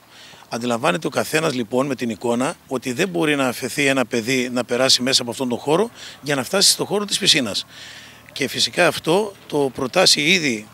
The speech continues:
η ανάδοχος εταιρεία, η οποία λέει δεν μπορεί αυτή τη στιγμή να επισκεφθεί κόσμος, παιδιά,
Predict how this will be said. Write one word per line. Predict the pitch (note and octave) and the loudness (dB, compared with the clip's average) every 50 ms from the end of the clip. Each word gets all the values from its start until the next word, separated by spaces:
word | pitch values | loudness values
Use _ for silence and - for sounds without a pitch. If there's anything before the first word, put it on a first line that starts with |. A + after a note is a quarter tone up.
| - - | -16 -10
η | B2+ B2 A#2+ A#2+ A#2+ A#2+ A#2+ A#2+ | -6 -4 -2 0 0 0 2 2
ανάδοχος | A#2+ A#2+ C#3+ D3+ D#3 C#3 C3+ C3 A#2+ | 2 2 2 0 0 0 -2 -2 -4
εταιρεία, | A#2+ - A#2+ A2+ A#2 E3 F#3+ | -2 -2 -2 0 4 4 6
η | F#3+ F3+ | 6 4
οποία | F3 D3 - - F#3 E3+ | 2 0 0 0 0 2
λέει | F#3+ G3+ G3 | 2 2 0
δεν | E3 C#3+ D3 G3 G3 | 0 2 2 2 2
μπορεί | E3+ E3 D#3+ D3 C#3 | 2 0 2 2 2
αυτή | A#2+ - C3+ | 2 0 -4
τη | B2 A2+ | -4 -4
στιγμή | - - B2 B2 C3 C3+ B2+ A2+ - - - - - - - - - | -4 -4 -2 0 2 2 0 0 -2 -10 -18 -16 -16 -16 -18 -10 -2
να | C#3+ C#3 | 0 0
επισκεφθεί | C3 A#2 B2 - - C3 A2+ - - C#3 C3+ A#2+ G#2 - - - | 2 4 2 2 2 2 -2 0 0 0 0 0 -2 -8 -18 -8
κόσμος, | - - C#3+ D3 C#3+ - B2+ B2 A#2+ A2 - - | 0 2 4 4 4 4 2 0 0 0 -2 -2
παιδιά, | - - C3 A2+ A2 A#2 C3+ B2+ B2 A#2 G#2 | 0 0 0 2 4 4 4 4 4 2 0